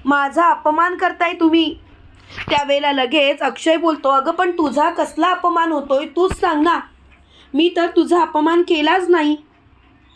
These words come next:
तू असं कसा काय विचार करू शकतेस?" तेव्हा मात्र इरावतीला खूपच राग आलेला असतो,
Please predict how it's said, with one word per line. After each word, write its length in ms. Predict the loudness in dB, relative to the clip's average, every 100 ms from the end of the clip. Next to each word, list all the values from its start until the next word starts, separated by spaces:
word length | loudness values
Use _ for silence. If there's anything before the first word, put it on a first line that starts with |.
| _ -2
तू 80 | 0
असं 260 | 0 -4
कसा 300 | -4 -2 -2
काय 180 | 0 0
विचार 320 | 0 0 -2
करू 260 | 0 0 0
शकतेस?" 500 | 0 -2 0 -2 -2 -10 -18 -6
तेव्हा 200 | 0 2
मात्र 360 | 2 0 0 0
इरावतीला 680 | 2 2 2 0 -2 0 0 0
खूपच 440 | -4 0 -2 0
राग 260 | 0 0 0
आलेला 280 | 0 0
असतो, 300 | 0 -2 -8